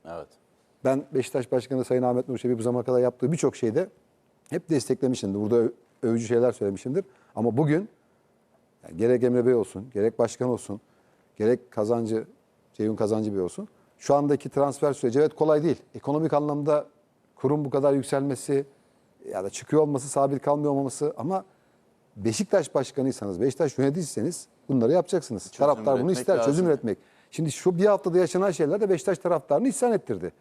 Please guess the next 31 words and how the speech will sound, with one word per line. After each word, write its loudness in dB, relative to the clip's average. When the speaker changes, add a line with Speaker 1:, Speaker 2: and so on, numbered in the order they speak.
Speaker 2:
Bir -4
de 4
diğer 2
taraftan 0
bakıyorsun -2
muhalefet 0
bir -12
taraftan 0
izliyor, 2
her 0
gün -2
bir -2
başkan -2
adayı 2
olarak 2
duyuyoruz. -2
Beşiktaş'ta -2
şu 0
anda -2
bir -2
güvensizlik -2
varsa 0
o -4
yönetime 2
karşı -2
bir -4
güvensizlik -6
var. -4
Çünkü 0
olmayan 2
transferler, 0